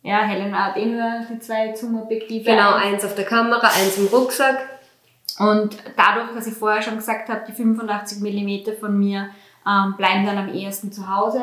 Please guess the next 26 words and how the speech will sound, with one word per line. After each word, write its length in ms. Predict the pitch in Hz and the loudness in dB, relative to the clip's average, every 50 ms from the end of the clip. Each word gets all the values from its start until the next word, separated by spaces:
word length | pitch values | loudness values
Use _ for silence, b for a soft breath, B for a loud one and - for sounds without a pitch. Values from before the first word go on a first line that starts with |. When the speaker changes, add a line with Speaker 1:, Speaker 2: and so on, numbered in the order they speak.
| 247 233 | -2 -2
Speaker 1:
weil 140 | 214 185 180 | -2 -2 -2
die 60 | 208 | -2
Helena 400 | 202 202 190 185 190 190 190 185 | -4 -6 -6 -8 -8 -10 -12 -12
ja 160 | 185 185 185 185 | -12 -14 -14 -14
das 160 | 190 190 - | -14 -12 -8
sowieso 360 | - 220 226 247 247 226 247 | -8 -6 -6 -4 -6 -6 -6
schon 240 | 247 254 247 233 240 | -8 -8 -8 -8 -8
mit 200 | 247 240 - - | -8 -8 -2 2
abdeckt 520 | - - - - - - 226 220 214 - | 2 2 2 0 -4 -6 -6 -6 -4 -2
mit 160 | 247 226 220 220 | -2 -2 -2 -2
ihrem 260 | 214 220 220 214 214 | -4 -6 -6 -8 -8
Zoom. 400 | - - 226 233 226 233 233 B B B B B B B B B B B - | -10 -8 -6 -6 -6 -6 -6 B B B B B B B B B B B -2
Ähm, 280 | - 170 196 202 196 190 - - _ _ - | 0 2 2 2 0 -2 -6 -12 _ _ -2
das 500 | 214 208 202 202 196 202 - - - - - - - | 0 0 2 0 0 -2 -6 -8 -10 -12 -18 -10 -2
vierunddreißiger 960 | 240 247 269 247 240 240 226 202 202 208 214 - 220 214 208 202 196 202 202 - - | 2 4 4 4 4 4 4 4 4 2 0 -2 -4 -4 -2 0 0 0 0 -2 -4
kann 400 | - - 202 220 247 240 226 233 | 0 2 2 2 2 0 -2 -4
ich 140 | 226 - - | -4 -2 0
nicht 280 | 226 226 - - - | 0 0 0 -2 -6
zu 140 | - 214 202 | -10 2 6
Hause 300 | 208 208 247 277 302 294 | 8 8 8 8 6 2
lassen, 280 | 262 254 262 - - 240 | 0 0 0 -2 -2 -4
das 80 | 220 - | -4 -4
ist 60 | - | -4
einfach 240 | 196 196 196 208 196 | -4 -4 -2 -2 -2
mein 240 | 202 196 196 202 | -2 -2 -2 0
Immer 320 | 220 226 233 254 262 254 | 0 2 2 2 0 -2